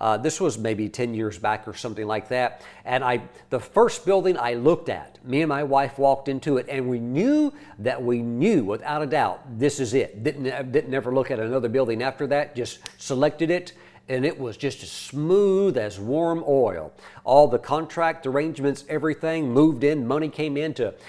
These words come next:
remodel and all kinds of things. But, uh, you know, it was wonderful. But I've had other times I've had to look. Uh, that, so you, you can't say, "Well, because it happened once, it'll happen like that every time." No, the norm is that you ask, seek, knock.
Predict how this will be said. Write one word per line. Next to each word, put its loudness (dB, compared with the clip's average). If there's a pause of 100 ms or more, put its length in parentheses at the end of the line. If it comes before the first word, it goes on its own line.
(180)
remodel 4
and 2
all 6
kinds -6
of -2
things. 0
But, 0
uh, 2 (320)
you 0
know, 2
it -2
was 0
wonderful. 0 (160)
But 4
I've 4
had 4
other 2
times 0
I've 2
had -4
to -8
look. 0 (360)
Uh, -2
that, -4
so 4 (180)
you, 0
you -4
can't -2
say, 0
"Well, 2 (280)
because 0
it -6
happened -2
once, 2
it'll -4
happen 0
like 0
that 0
every 0
time." -2 (300)
No, 4
the 2
norm 4
is -6
that -6
you -6
ask, -6
seek, -2
knock. -4